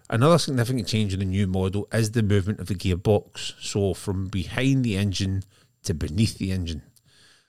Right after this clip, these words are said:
This, coupled with that new engine, gives an o-,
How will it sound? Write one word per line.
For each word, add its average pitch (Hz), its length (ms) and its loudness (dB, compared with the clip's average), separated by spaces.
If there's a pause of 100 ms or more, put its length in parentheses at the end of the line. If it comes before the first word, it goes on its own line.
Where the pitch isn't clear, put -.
(240)
This, - 240 2
coupled 110 600 0 (140)
with 95 300 -2
that 95 240 -2
new 95 200 0
engine, 110 500 2
gives 101 300 0
an 98 100 0
o-, 98 300 2